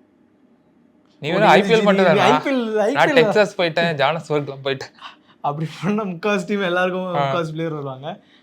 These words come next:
Speaker 2: நம்ம சென்னை மட்டும் வச்சுப்போம். அது ஒரு பெரிய லீக். ஏன்னா நம்ம இந்தியால அப்படி பார்க்க முடியாதுல்ல. நம்ம
Speaker 1: சரி.
Speaker 2: இந்தியன் லீக் மட்டும். இப்ப ஐ பி எல் பொறுத்த வரைக்கும் இப்பதான் ஐ பி எல் தான் நடக்குது. அது, அதுக்கப்புறம் வந்து இன்னும் பங்களாதேஷ் டீம் அனௌன்ஸ் பண்ணல,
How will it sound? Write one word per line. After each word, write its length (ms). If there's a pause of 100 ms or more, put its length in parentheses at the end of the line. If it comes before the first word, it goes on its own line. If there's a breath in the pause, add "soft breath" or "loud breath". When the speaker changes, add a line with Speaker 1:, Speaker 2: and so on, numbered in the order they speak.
(120)
Speaker 2:
நம்ம 200
சென்னை 360
மட்டும் 260
வச்சுப்போம். 380 (580 loud breath)
அது 340
ஒரு 200
பெரிய 240
லீக். 200
ஏன்னா 180
நம்ம 200
இந்தியால 420
அப்படி 380
பார்க்க 220
முடியாதுல்ல. 220
நம்ம 200
Speaker 1:
சரி. 160
Speaker 2:
இந்தியன் 200
லீக் 140
மட்டும். 200 (100)
இப்ப 360
ஐ 200
பி 160
எல் 40
பொறுத்த 260
வரைக்கும் 400
இப்பதான் 240
ஐ 120
பி 100
எல் 60
தான் 100
நடக்குது. 400 (920 soft breath)
அது, 480
அதுக்கப்புறம் 460
வந்து 320
இன்னும் 220
பங்களாதேஷ் 520
டீம் 180
அனௌன்ஸ் 300
பண்ணல, 180